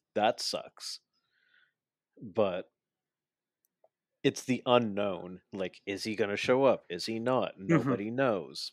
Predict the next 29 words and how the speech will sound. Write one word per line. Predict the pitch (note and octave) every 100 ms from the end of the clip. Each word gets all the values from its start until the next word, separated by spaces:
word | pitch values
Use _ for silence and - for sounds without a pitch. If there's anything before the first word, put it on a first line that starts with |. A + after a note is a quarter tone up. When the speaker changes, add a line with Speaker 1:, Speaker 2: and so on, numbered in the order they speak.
| -
Speaker 1:
Blah, | F2
blah, | F2+ F#2
blah. | G#2 E2 E2 _ _ _ - - - -
And | G#2
the | F#2+
whole | A#2+ G#2+
flight, | - - G2+ G2+ - _ - - _ _ _ -
like, | F#2 -
plane | - G2+ G#2
ticket | G#2 A2 - -
thing | A2+ G#2 G2+
where | F2+
somebody | - A2 G2+ G2 G2+
bought | F2+ F#2 F2
him | - F2+
a | F2 - -
plane | G#2+ G2+ G2
ticket, | G2+ F#2+ G2 - - _ _ _ _ _ _ _ _
Speaker 2:
Yeah. | C#3 F3+ -
Speaker 1:
um, | F2 E2 D2 _ - - -
that | G#2+ F#2+
he | G#2+
then | G#2 G#2+ G#2
didn't | F#2 G#2 G#2 D#2
get | G2+
on | F#2+ F2 G2 G#2+ - _ _ _ _ F3+
Speaker 2:
Mm-hmm. | C#3 A#2+ A2+ - _ -
Speaker 1:
that | G2 -
flight. | - G#2 G#2 A2